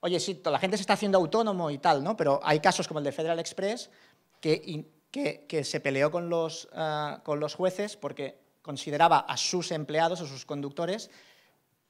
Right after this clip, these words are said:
contractors, personas autónomas, aunque les hacía vestir de Federal Express en camiones de Federal Express, ¿no? Al final ganaron, ganaron los trabajadores, ¿no? Y en esta,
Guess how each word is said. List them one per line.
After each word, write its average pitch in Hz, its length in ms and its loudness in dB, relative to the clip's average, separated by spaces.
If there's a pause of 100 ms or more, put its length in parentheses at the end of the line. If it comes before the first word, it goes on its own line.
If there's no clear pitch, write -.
(340)
contractors, 143 640 2
personas 156 400 -2
autónomas, 135 760 0 (160)
aunque 156 300 -2
les 151 160 0
hacía 190 320 6
vestir 180 340 2
de 139 100 0
Federal 165 340 0
Express 190 460 -4
en 156 160 -2
camiones 143 420 0
de 156 80 -6
Federal 127 320 -6
Express, - 540 -18 (280)
¿no? 254 100 -16 (300)
Al 123 100 -10
final 139 260 -2
ganaron, 135 580 2 (600)
ganaron 135 380 -6
los 123 400 -6
trabajadores, 127 640 -12
¿no? 220 140 -16 (880)
Y 165 140 0
en 165 60 2
esta, 233 440 8